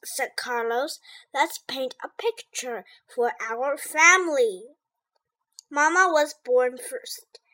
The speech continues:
She is the oldest," says Carlos.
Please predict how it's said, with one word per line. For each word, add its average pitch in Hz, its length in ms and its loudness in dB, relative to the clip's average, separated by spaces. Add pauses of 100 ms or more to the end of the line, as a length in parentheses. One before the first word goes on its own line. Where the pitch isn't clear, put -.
(160)
She 277 520 -2 (220)
is 269 220 -4
the 320 260 0
oldest," 320 760 2 (160)
says 254 480 -4 (120)
Carlos. 233 720 -8